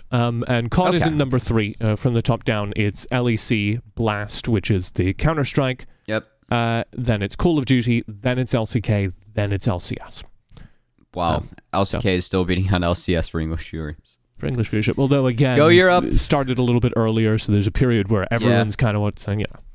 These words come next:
Speaker 2: Also five days a
Speaker 1: Um,
Speaker 2: week versus two. Also best of threes versus best of one. Super set.
Speaker 1: Yeah.
Speaker 2: Please
Speaker 1: I
Speaker 2: bring
Speaker 1: think
Speaker 2: best
Speaker 1: it's,
Speaker 2: of threes to League.
Speaker 1: I think it's worth noting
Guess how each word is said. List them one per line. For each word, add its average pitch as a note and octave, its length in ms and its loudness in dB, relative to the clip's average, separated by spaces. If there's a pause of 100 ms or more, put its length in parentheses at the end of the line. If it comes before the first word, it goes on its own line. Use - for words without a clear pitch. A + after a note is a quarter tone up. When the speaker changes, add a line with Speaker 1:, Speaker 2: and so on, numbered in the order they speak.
(920)
Speaker 2:
Also A2 220 -8
five C#3 260 2
days C3+ 140 0
a - 20 -2
Speaker 1:
Um, C3+ 60 -2
Speaker 2:
week G#2 180 -4
versus G2 320 -10
two. F#2 460 -6
Also F#2+ 260 -6
best F2+ 260 -8
of F2+ 80 -18
threes F#2 300 -8
versus F2 300 -10
best F2 260 -8
of F2+ 60 -8
one. E2+ 380 -8
Super - 300 -14
set. - 280 -6
Speaker 1:
Yeah. E3 80 0 (1700)
Speaker 2:
Please C#3+ 180 -4
Speaker 1:
I - 20 -6
Speaker 2:
bring G#3+ 140 0
Speaker 1:
think A3+ 140 0
Speaker 2:
best A3 40 2
Speaker 1:
it's, - 120 -4
Speaker 2:
of - 80 -14
threes D2+ 360 -10 (260)
to - 100 -20
League. D#2 220 -6
Speaker 1:
I F3 40 2
think F#3 240 -2
it's F3+ 160 -2 (280)
worth C3 440 2
noting D3 560 0